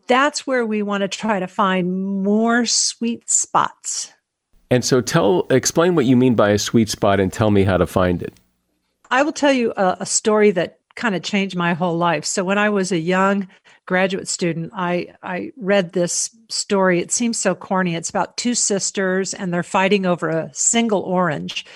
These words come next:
Speaker 1: And the sisters, by definition, have a long-term relationship. There's a lot of love, a lot of history, but there's only one orange. So they haggle and they fight. And then they finally decide,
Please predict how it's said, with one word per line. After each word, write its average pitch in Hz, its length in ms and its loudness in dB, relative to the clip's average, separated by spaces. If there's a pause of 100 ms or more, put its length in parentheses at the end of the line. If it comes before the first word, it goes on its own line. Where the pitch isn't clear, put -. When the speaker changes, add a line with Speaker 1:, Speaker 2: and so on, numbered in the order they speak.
(280)
Speaker 1:
And 349 100 0
the 277 80 4
sisters, 220 600 2
by 165 180 0
definition, 175 600 0
have 165 200 -2
a 151 40 -4
long-term 180 540 -2
relationship. 208 880 0
There's 160 200 -6
a 156 60 -6
lot 165 220 -2
of 165 80 -2
love, 220 240 2
a 214 40 -2
lot 180 200 2
of 175 80 2
history, 277 340 0
but 392 380 4 (160)
there's 233 200 0
only 190 220 4
one 180 220 2
orange. 165 420 0 (460)
So - 140 -2
they 277 240 4
haggle 226 400 0
and 226 160 2
they 226 100 2
fight. 196 440 0
And 202 200 -2
then 226 200 0
they 226 140 0
finally 302 500 0
decide, 175 640 -2